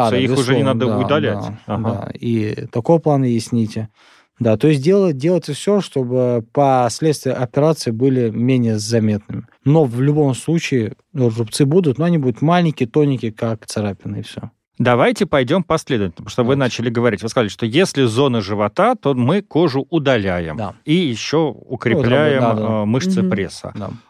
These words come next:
Speaker 2: Дальше.
Speaker 1: Спина,
Speaker 2: Зон-, зона
Speaker 1: давайте.
Speaker 2: спины, да.
Speaker 1: Да, спина. То же самое. Мы там удаляем избытки. То есть вся суть операции, что руки, что ноги, мы везде будем удалять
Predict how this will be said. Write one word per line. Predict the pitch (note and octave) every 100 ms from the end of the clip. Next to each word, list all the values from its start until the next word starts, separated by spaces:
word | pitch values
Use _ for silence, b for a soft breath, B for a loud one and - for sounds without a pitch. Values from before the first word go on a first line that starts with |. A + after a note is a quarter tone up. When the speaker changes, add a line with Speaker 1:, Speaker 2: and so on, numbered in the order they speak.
| -
Speaker 2:
Дальше. | A2 C3 G2 A2 G2+ - -
Speaker 1:
Спина, | - B2
Speaker 2:
Зон-, | G#3 F3 E3+
зона | D#3 D#3 E3+
Speaker 1:
давайте. | D#3+ D3
Speaker 2:
спины, | C#3+ A2
да. | G2+ G#2 F2+
Speaker 1:
Да, | C3+ A2+
спина. | - B2 G#2+
То | - F#3
же | -
самое. | C3+ A2+ A#2
Мы | C#3+ E3+
там | D#3+ C3+
удаляем | C3 B2+ C#3 D#3 C3 A2 -
избытки. | C#3 B2 D3 D3+ C3
То | A#2+ F3
есть | D#3+ - _ _
вся | - G3+ F3+
суть | - E3 D#3 -
операции, | C#3+ F3 G3+ G#3 - B2+ A2 B2 C3
что | - - D#3+
руки, | E3+ D3+ C#3
что | - D3
ноги, | C#3+ C3+ A#2
мы | A2 C#3 D3+ C3
везде | C3 C#3 F#3
будем | D3 C3
удалять | C3 B2+ A#2